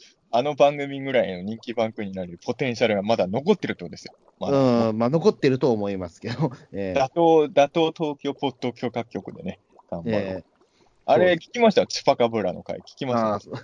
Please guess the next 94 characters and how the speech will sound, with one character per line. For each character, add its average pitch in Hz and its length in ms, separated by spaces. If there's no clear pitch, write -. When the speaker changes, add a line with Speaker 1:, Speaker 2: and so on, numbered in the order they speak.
Speaker 2:
え 107 320
え。 - 20
Speaker 1:
チ - 40
ュ 285 120
パ - 60
カ 294 120
ブ 285 100
ラ 180 100
だ 123 60
っ - 20
た 180 60
ら - 20
Speaker 2:
結 - 60
構 - 40
前 143 100
の 139 100
回 120 140
で 87 100
す 101 100
け 92 60
ど。 76 120
Speaker 1:
僕 123 220
の 139 80
が 107 140
熱 - 160
く 123 100
語 - 240
れ 190 100
ま 185 140
す - 80
か - 100
ら。 - 100
Speaker 2:
<laughs> - 300
Speaker 1:
え - 40
え。 - 80
た 151 80
だ、 - 60
Speaker 2:
そ 220 60
う 208 40
で - 60
す。 - 20
Speaker 1:
チ - 60
ュ - 20
パ 226 100
カ 254 160
ブ 247 140
ラ 226 100
以 208 80
外 214 160
の 196 140
回 190 180
は、 156 380
あ 104 40
の、 95 120
ち - 80
ょ - 20
っ 87 40
と 85 200
勝 - 160
て 135 100
る 113 40
自 101 60
信 92 180
が 85 100
な 87 160
い 90 60
ん - 80
で。 - 200
<laughs> - 0
そ - 240
う 139 60
で - 60
す - 180
ね。 143 120
チ - 140
ュ - 20
パ 143 140
カ 180 140
ブ 170 100
ラ 170 100
回 143 220
だ 87 80
っ - 100
た - 80
ら - 80
ち - 140
ょ - 20
っ - 20
と 78 120
負 98 140
け 123 100
な 127 80
い 175 60
ぞ、 98 280